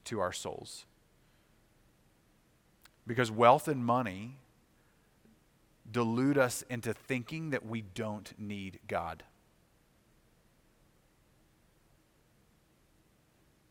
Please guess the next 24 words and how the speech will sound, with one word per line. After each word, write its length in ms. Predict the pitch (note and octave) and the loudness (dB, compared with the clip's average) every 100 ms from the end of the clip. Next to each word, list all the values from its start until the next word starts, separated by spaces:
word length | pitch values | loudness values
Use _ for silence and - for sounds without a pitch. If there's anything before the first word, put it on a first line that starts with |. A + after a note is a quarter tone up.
| - - A#2+ | -20 -12 0
And 80 | |
we're 180 | A#2 B2 | 4 6
led 280 | B2 C3 D3+ | 8 8 8
to 120 | D#3+ | 2
a 60 | B2+ | 0
place 300 | C#3 B2 A2 | 2 0 0
where 80 | A#2 | -4
we 100 | A2+ | -2
begin 180 | A#2 A2 | -2 -4
to 100 | A2 | -8
worship 720 | G2+ A2 B2 C3+ - G#2 - A#2 | -6 -2 -2 0 -2 -4 -6 -4
what 180 | A#2 | -4
money 560 | A2 G#2+ A2 B2 B2+ B2 | -2 0 2 2 -2 -4
and 200 | A#2 G#2+ | -6 -4
wealth 360 | G#2+ A2 A2+ - | 0 2 0 -4
can 200 | - A2 | -8 -8
do 180 | G#2 G2+ | -6 -8
for 400 | - A#2+ B2+ A2+ | -8 -2 2 4
us 320 | G2 G2+ - - - - _ | 2 0 -8 -14 -20 -20 _
rather 540 | G#2+ A#2 B2 C3+ A#2+ A2 | 2 8 8 8 2 0
than 160 | G#2 | -2
what 180 | G#2 - | -4 -4
we 160 | A#2 A2 | -2 -4
are 160 | G2+ | -4